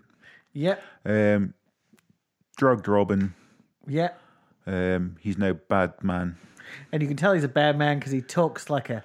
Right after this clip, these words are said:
Speaker 1: nineteen twenties gangster, see?
Speaker 2: Um, very luckily, the stuff also makes him, um, gi-, gives him a bit of amnesia, which helps.
Speaker 1: Yep.
Speaker 2: Um,
Speaker 1: And also, he has a real good sleep.
Speaker 2: oh, fuck yeah.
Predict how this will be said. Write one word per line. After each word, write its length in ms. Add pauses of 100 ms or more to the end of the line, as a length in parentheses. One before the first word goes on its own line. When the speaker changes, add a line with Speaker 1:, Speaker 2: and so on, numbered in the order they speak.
(300)
Speaker 1:
nineteen 420
twenties 400 (140)
gangster, 640
see? 420
Speaker 2:
Um, 320 (120)
very 420
luckily, 760
the 80
stuff 320
also 320
makes 360
him, 360 (120)
um, 340
gi-, 180 (160)
gives 160
him 80
a 60
bit 100
of 120
amnesia, 680 (180)
which 140
helps. 340 (140)
Speaker 1:
Yep. 280 (440)
Speaker 2:
Um, 580 (140)
Speaker 1:
And 160
also, 500
he 260
has 200
a 80
real 800
good 180
sleep. 320 (300)
Speaker 2:
oh, 120
fuck 340
yeah. 180